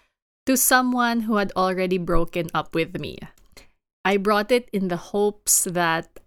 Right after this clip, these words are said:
me as the hero bringing it would win this person back. Pero obviously, hindi nangyari. And actually,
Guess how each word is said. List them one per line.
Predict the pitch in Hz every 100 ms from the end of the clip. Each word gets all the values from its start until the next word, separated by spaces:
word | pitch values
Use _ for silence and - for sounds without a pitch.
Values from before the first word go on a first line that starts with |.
| 180
me | 214 214 220 262 -
as | 214 208
the | 208
hero | - 214 190 190 220
bringing | 214 196 180 175
it | 170 208 - - -
would | 196 190 175
win | 180 185 185 180
this | -
person | - 180 - 175 165
back. | 160 151 196 - - _ _ _ _ _ -
Pero | 190 185 185 175 165 _ -
obviously, | 339 262 277 214 190 233 269 _ -
hindi | 220 208
nangyari. | 185 180 165 156 160 - -
And | 208 196 -
actually, | 214 - 247 214 208 202